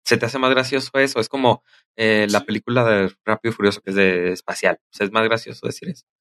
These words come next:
Speaker 1: Ponle que tú que gana.
Speaker 2: Ajá.
Speaker 1: Entonces, aquí a la gente le pareció más gracioso o mejor <laughs> ese, que ganaran esos de la inteligencia artificial que los de verdad. Pero en cuestión de apreciación de arte, pues, que estamos fritos ahí.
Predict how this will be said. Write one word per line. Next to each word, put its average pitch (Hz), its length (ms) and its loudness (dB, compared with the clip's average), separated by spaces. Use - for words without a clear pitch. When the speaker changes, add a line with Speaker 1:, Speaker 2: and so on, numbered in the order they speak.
Speaker 1:
Ponle 113 200 2
que 123 100 -2
tú 110 180 -6
que 113 140 -6
gana. 104 400 -4
Speaker 2:
Ajá. 113 140 -8
Speaker 1:
Entonces, 135 340 0
aquí 127 280 -2
a 131 40 2
la 131 120 0
gente 135 480 -4
le 120 120 0
pareció 110 360 -2
más 113 180 2
gracioso 123 540 0
o 101 80 2
mejor 98 580 2
<laughs> - 160 -4
ese, 117 540 0
que 104 100 0
ganaran 98 480 0
esos 120 340 -2
de 120 120 4
la 113 80 0
inteligencia 104 520 -2
artificial 127 640 -4
que 107 60 -2
los 98 180 2
de 95 80 2
verdad. 104 340 0
Pero 143 460 0
en 123 120 -2
cuestión 123 360 -2
de 143 60 2
apreciación 139 520 -2
de 147 80 0
arte, 135 380 -6
pues, - 160 -6
que 92 80 -10
estamos 95 340 -2
fritos 98 380 -4
ahí. - 180 -6